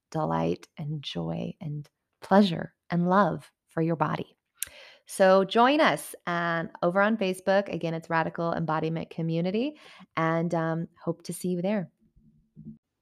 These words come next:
So, your body, the gift.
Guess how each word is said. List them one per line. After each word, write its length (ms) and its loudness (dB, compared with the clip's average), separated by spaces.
So, 680 6
your 480 8
body, 880 4
the 180 0
gift. 380 -8